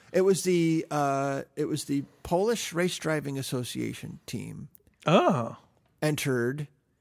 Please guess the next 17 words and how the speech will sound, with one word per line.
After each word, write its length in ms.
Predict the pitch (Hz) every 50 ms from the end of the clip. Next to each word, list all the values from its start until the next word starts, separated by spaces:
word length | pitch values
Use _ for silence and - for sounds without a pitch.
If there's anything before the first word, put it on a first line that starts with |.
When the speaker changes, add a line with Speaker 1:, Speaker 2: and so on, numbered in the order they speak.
| _ _ _ _ _ _ _
Speaker 1:
in 140 | 139 139
a 200 | 135 131 131 127
big 280 | 123 135 170 190 214 196
van 800 | 185 160 160 185 185 180 160 143 139 131 131 139 151 165 165 - _ _ _ _ _ _
with 360 | - 143 147 139 139 139 - - - 143 -
one 480 | - 143 160 202 254 269 269 262 254 233 -
ton 680 | - - - 214 226 214 190 160 151 147 147 156 165 156 - _ _ _ _ _ _
of 220 | - 151 147 135
fuel 840 | - - - - 180 208 202 175 151 135 127 120 120 117 123 127 - _ _ _ _ _ _ _ _ _
in 240 | - 170 180 190 190
the 100 | 190 190
cargo 460 | 190 - 175 165 165 156 143 143 135
bay 540 | 117 98 117 113 107 104 104 104 101 117 110 _ _ _ _ _ _ _ _ _ _ _ _ _ _ _ _ _ _
in 160 | - 147 147
big 380 | 127 - - 170 180 170 151 -
fuel 460 | - - - - 190 208 208 196 190
drums 760 | 147 127 147 131 120 117 110 110 107 101 113 110 - - -